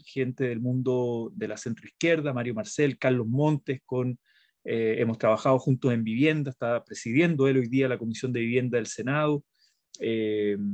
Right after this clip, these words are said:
eh, Maya Fernández, la nieta de Salvador Allende, ministra de Defensa, creo que es algo muy potente que va a dar que hablar a nivel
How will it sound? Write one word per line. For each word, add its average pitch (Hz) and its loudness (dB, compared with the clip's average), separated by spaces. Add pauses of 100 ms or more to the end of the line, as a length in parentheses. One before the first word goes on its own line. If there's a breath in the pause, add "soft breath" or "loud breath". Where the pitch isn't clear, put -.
(580)
eh, 104 -6
Maya 143 4
Fernández, 120 0
la 110 -4
nieta 135 2
de 120 -4
Salvador 117 -2
Allende, 123 0
ministra 117 -4
de 113 -2
Defensa, 123 0
creo 110 -6
que 117 -6
es 110 -10
algo 113 -4
muy 131 4
potente 143 2
que 120 -4
va 113 -2
a - -2
dar 123 -2
que - -10
hablar 123 0
a 113 -12
nivel 113 -2